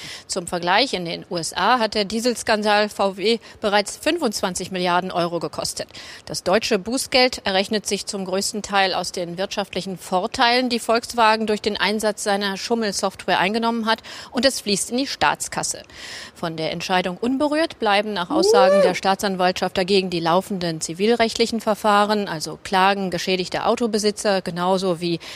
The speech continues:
die strafrechtlichen Verfahren gegen verantwortliche V-W-Mitarbeiter, gegen die unter anderem wegen Softwaremanipulationen, falscher Verbrauchsangaben und Finanzmarktmanipulationen ermittelt wird.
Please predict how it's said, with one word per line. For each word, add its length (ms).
die 120
strafrechtlichen 920
Verfahren 600
gegen 240
verantwortliche 800
V-W-Mitarbeiter, 960
gegen 240
die 100
unter 240
anderem 420
wegen 200
Softwaremanipulationen, 1500
falscher 360
Verbrauchsangaben 1040
und 120
Finanzmarktmanipulationen 1600
ermittelt 420
wird. 220